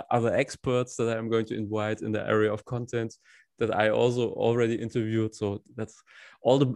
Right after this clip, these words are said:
all the answers that you gave me just, uh, was, were good answers, uh, when it comes to my mastermind. <laughs>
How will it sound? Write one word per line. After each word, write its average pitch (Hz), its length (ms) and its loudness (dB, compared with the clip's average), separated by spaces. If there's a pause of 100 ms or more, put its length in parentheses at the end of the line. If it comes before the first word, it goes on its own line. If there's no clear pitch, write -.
all 143 140 6
the 151 160 6
answers 135 420 0
that - 160 -12
you 113 80 -6
gave 127 260 -2
me 131 120 -6 (340)
just, - 320 -2 (500)
uh, 117 60 -6 (480)
was, 113 260 -2 (400)
were 139 300 8
good 196 200 8
answers, 156 480 4 (300)
uh, 123 60 2
when 127 180 -2
it 127 80 -2
comes 131 220 -6
to - 100 -4
my 123 260 4
mastermind. 117 640 0
<laughs> - 40 -10